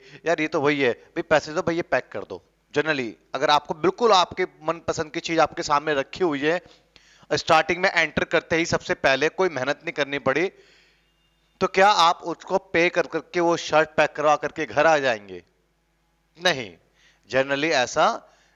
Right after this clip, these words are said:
नहीं होगा। आपके माइंड में पता है क्या चलेगा? ये कि "यार, पहले ही शॉप के आगे डमी पर मुझे वो चीज दिख गई जो मुझे चाहिए थी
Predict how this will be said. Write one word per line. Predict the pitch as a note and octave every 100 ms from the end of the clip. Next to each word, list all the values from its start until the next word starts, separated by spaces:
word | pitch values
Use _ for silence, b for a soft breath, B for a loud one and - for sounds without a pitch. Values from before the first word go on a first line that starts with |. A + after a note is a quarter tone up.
| -
नहीं | C#3+ D3 D#3+ E3+
होगा। | C#3+ A#2 G2+ F#2+ - b b -
आपके | A#2 - D3+
माइंड | C3+ C3
में | C#3
पता | D3+ F3+
है |
क्या | F#3 D#3
चलेगा? | - B2 G#2 F#2+ - _ _ _ -
ये | A2 D3 E3 b b -
कि | C3+ B2
"यार, | D3+ G3 b b b _ _
पहले | D3 C3+ D#3+ G#3 A#3+
ही | F#3 F#3+
शॉप | G3+ - D3+ D3+ - -
के | D#3+ F#3 - _ _ -
आगे | C#3+ D#3 G3
डमी | F3 D3+ D3 F#3+ G3+
पर | E3 F#3
मुझे | E3+ D#3+ F#3
वो | D#3 F#3+
चीज | G#3+ G3+ C#3+
दिख | C3+ -
गई | F3
जो | D#3+ E3
मुझे | D#3+ E3+
चाहिए | - A#2+ A#2 B2
थी | - G2